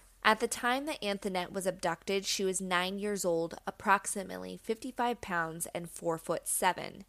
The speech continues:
She was last known to be wearing a knee-length pink nightgown and possibly a silver chain with a small turquoise cross pendant.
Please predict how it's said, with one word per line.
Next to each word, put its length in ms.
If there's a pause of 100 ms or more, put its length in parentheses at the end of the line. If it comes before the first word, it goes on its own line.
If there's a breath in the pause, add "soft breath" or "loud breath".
(460 loud breath)
She 180
was 200
last 360
known 260
to 100
be 160
wearing 400
a 140
knee-length 1000
pink 420
nightgown 640
and 200
possibly 760
a 120
silver 480
chain 340
with 140
a 60
small 560
turquoise 600
cross 580
pendant. 540